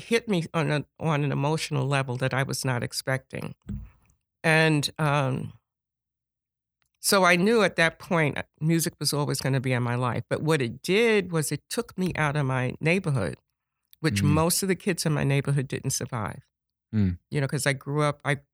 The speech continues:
Speaker 1: grew up in an area called Fort Apache, the Bronx.
Speaker 2: Mm-hmm.
Speaker 1: Very rough, very drug-driven, very gang-driven.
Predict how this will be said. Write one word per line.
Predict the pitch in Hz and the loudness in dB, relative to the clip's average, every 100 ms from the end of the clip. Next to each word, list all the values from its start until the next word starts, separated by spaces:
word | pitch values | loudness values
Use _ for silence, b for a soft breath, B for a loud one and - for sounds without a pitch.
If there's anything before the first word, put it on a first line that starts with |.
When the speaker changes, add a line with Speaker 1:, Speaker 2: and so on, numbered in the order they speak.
| _ | _
Speaker 1:
grew | 170 185 | -2 0
up | 190 | 0
in | 170 | -2
an | - | -2
area | 156 151 143 | 0 0 0
called | - 135 | -4 -6
Fort | - 143 143 | -4 -4 -2
Apache, | 156 139 139 127 | -2 -2 -2 -4
the | 110 | -6
Bronx. | 135 117 85 - - - - | -4 -4 -4 -6 -12 -10 -6
Speaker 2:
Mm-hmm. | 92 101 110 | -2 0 0
Speaker 1:
Very | 139 165 175 165 | 2 2 4 2
rough, | 156 143 131 131 - _ _ _ - | -2 -2 0 -2 -4 _ _ _ -10
very | 139 143 151 143 123 - _ - | -2 0 2 0 -2 -6 _ -10
drug-driven, | 131 135 143 135 - - 143 143 139 127 143 | -4 0 0 -2 -12 -4 -2 0 -2 -2 -4
very | 143 139 135 - _ - | -2 -2 -2 -4 _ 0
gang-driven. | 139 147 151 147 - - 135 135 135 131 | 2 2 0 -4 -8 -4 -4 -2 -4 -6